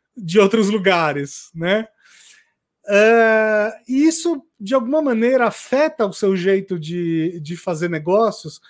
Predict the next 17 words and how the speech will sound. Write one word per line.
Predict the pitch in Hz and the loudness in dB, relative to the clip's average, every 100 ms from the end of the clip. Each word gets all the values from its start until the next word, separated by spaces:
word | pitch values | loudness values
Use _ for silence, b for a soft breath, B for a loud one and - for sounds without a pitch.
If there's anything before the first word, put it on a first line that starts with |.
| b b - | b b -2
Por | 294 | 0
exemplo, | 226 240 240 240 | 2 0 0 0
uma, | 233 247 | 0 -2
uma | 233 240 | -2 -2
percepção | 247 247 - 269 - - 262 285 277 226 196 196 | -2 -4 -2 -4 -4 2 4 6 4 2 2 2
extrasensorial | 247 269 262 233 240 233 247 226 202 180 170 165 | 2 2 -4 -4 -2 -4 -2 -2 0 0 -2 -6
sobre | 160 - 190 180 180 165 147 - _ _ _ - | -12 -4 -4 -2 -4 -4 -6 -12 _ _ _ -4
alguém | 185 170 165 196 226 208 | -4 -2 2 4 4 2
ou | 190 | 0
sobre | 196 - 202 202 202 | -2 0 0 0 -2
uma | 202 | -2
situação | 196 - 220 - 190 170 156 - _ _ _ - | -6 -6 -8 -4 0 0 -2 -10 _ _ _ -12
já | 185 226 302 | -2 2 2
impactou | 285 226 - 247 277 | 2 -2 2 2 2
numa | 226 185 | 2 0
decisão, | 185 180 185 160 190 180 165 160 151 131 _ _ _ _ _ | 0 0 -4 0 2 2 -2 -6 -10 -12 _ _ _ _ _
é, | 175 175 165 160 156 151 151 135 | -6 -2 -2 -2 -2 0 -2 -6